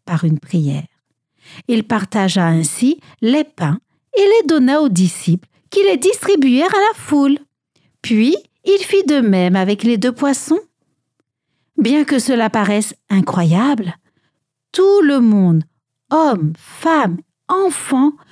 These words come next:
eurent assez à manger. Personne ne repartit chez lui le ventre vide, un miracle. Lorsque les gens eurent fini de manger,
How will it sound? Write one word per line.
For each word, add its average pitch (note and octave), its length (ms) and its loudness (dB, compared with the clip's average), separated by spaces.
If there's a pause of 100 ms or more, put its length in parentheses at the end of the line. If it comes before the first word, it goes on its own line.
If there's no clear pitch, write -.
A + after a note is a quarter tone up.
(340)
eurent E4 320 2 (160)
assez E4+ 640 0
à F4+ 100 2
manger. F#4 380 2 (760)
Personne G#4+ 560 0
ne F#4+ 60 4
repartit F#4 540 0
chez F4+ 200 0
lui F4 200 2
le E4 100 2
ventre D#4 440 0
vide, D4+ 600 -2 (140)
un D4 200 2
miracle. A3+ 1300 0 (320)
Lorsque A3+ 360 -2
les A#3+ 220 2
gens D4+ 280 0
eurent C#4 200 0
fini C4 400 2
de A#3+ 120 2
manger, A3+ 560 0